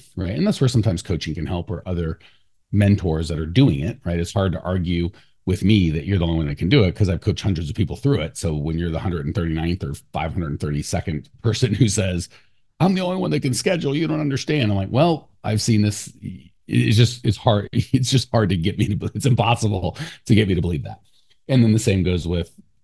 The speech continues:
payroll and all that other nonsense. So first and foremost, you gotta change your beliefs.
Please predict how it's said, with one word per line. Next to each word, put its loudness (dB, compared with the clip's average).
payroll 0
and -6
all -4
that -8
other -8
nonsense. -12
So -2
first 8
and 6
foremost, 2
you -4
gotta -2
change -6
your -14
beliefs. -16